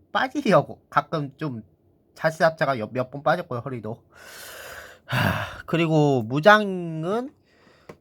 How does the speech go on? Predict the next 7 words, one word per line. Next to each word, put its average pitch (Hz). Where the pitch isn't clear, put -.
여기 127
이 127
지엔 196
소드 175
같은 139
게 131
있는데, 123